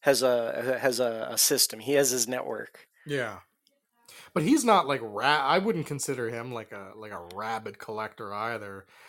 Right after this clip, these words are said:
Speaker 2: I know he has probably a bigger collection than you and I. He probably has one bigger than us combined.
Speaker 1: Oh,
Speaker 2: And he,
Speaker 1: absolutely.
Speaker 2: he's been into
Speaker 1: Absolutely
Speaker 2: it a
Speaker 1: does.
Speaker 2: lot longer than us, but I, I still don't consider him, like, a heavy,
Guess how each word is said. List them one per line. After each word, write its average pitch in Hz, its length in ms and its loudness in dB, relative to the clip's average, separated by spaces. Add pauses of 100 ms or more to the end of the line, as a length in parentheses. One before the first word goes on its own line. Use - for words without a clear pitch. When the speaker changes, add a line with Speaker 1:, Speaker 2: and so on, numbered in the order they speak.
(160)
Speaker 2:
I 131 120 0
know 156 260 4
he 143 140 -2
has 127 360 0
probably 120 520 -2
a 113 60 -6
bigger 117 260 -4
collection 117 460 -6
than 110 160 -12
you 117 140 -10
and 110 80 -8
I. 117 160 -2
He 110 60 -6
probably 113 260 -4
has 110 140 -8
one 110 200 -10
bigger 113 220 -4
than 107 140 -10
us 110 160 -8
combined. 107 640 -8 (240)
Speaker 1:
Oh, 143 160 10 (320)
Speaker 2:
And 131 120 -2
he, 117 40 -6
Speaker 1:
absolutely. 113 160 -8 (360)
Speaker 2:
he's 165 140 8
been 156 100 8
into 127 80 4
Speaker 1:
Absolutely 131 400 4
Speaker 2:
it 117 80 -4
a - 20 0
Speaker 1:
does. 117 240 0
Speaker 2:
lot - 20 -10
longer 131 420 0
than 107 140 -8
us, - 380 -8
but 120 300 -2 (200)
I, - 160 -10
I 139 120 0
still 165 340 2
don't 151 260 0
consider 127 480 -4
him, 123 280 -8
like, 113 180 -10
a 98 100 -10
heavy, 110 760 -10